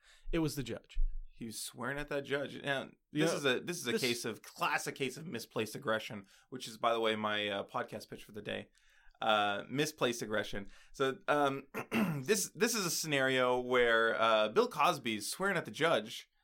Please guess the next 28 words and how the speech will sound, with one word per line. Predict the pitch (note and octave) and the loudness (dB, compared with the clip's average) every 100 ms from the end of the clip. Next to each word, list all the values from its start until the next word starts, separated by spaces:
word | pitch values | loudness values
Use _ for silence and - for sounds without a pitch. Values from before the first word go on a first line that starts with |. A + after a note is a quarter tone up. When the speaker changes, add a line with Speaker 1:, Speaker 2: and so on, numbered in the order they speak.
| _ _ _ | _ _ _
Speaker 2:
It's | - | -12
the | A3+ | -8
jury, | A#3+ F4 G4 D4 | -2 0 2 2
who, | G#3 - | 0 -6
it's | G3+ | -10
jury | - E4 F#4 C4+ | -2 0 0 0
who | G3 | -2
decided | D#3 D3 A3 B3+ G#3 | -4 -2 0 0 -2
that | D#3 | -4
he | E3 | -4
was | D3 | -6
guilty, | B2 G3+ C#4+ A#3+ C4 - | 0 0 0 -4 -10 -8
isn't | C4 E4 | -8 -4
it? | A4 G#4+ - _ - | -4 -6 -16 _ -2
Speaker 1:
Kinda, | A#3 A3 A#2+ B2+ | 2 2 0 -2
but | F#3+ | -4
the | F#3+ | -4
judge | E3+ A#3+ F#3+ D3+ | 0 0 0 -4
weighs | C#3+ C3+ A#2 | 0 0 0
in | B2+ | -2
on | B2 | -2
the | A2+ | -4
jury's, | G#2 A#2 A#2 G#2+ G2 - - - - - | -6 -6 -4 -6 -8 -10 -12 -12 -14 -8
uh, | A2 G2+ G2 | -6 -6 -6
what | - B2+ | -8 -8
the | G#2+ | -8
jury | A#2 G#2+ | -6 -6
decides. | F#2 - A#2+ F#2 - - - | -8 -8 -8 -8 -10 -16 -20